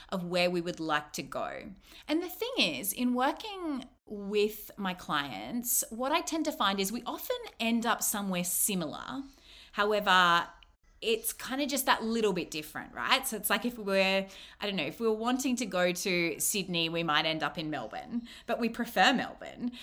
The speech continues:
and Melbourne's amazing, and it actually aligns even better with all of our goals because we've been through this beautiful journey on our way to get there.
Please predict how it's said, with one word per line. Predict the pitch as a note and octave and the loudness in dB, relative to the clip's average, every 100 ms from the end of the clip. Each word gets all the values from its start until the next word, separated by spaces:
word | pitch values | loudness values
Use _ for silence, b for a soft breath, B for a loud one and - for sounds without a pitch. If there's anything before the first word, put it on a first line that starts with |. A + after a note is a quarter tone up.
| B | B
and | F3 | -2
Melbourne's | F#3 A3 B3+ A#3 | 2 2 0 0
amazing, | F#3 C#3 - F#2 B2+ A#3 | 0 0 -4 -6 -6 -4
and | F#3+ | 0
it | F3 | 2
actually | F3 - G3 F3 E3+ D#3 | 2 0 0 2 2 0
aligns | F3 E3+ D#3 F3 | -2 0 0 0
even | F3+ F#3 | 0 0
better | F3+ - G#3 - E3+ D3+ | 0 2 0 0 0 0
with | D#3 F3+ - | 0 -4 -4
all | E3+ | -4
of | G#3+ A#3 | 0 0
our | - | 0
goals | D3 C#3 E3+ - | -2 -2 -4 -6
because | F3 - | -8 -4
we've | F3 - | -6 -2
been | E3 F#3+ | -2 -2
through | F#3+ F3+ | -2 -2
this | E3 E3+ | -2 -4
beautiful | F3+ F3 G#3 A#3+ B3 | -6 -4 -2 -2 -4
journey | G#3 F3+ D#3+ D#3+ E3 | -2 -2 0 -2 -4
on | D#3 D#3+ | -4 -2
our | D#3 | -2
way | D3 C#3 D3+ | -2 -2 -4
to | - | -8
get | - G#2 - | -10 -12 -8
there. | A2 - - | -8 -8 -10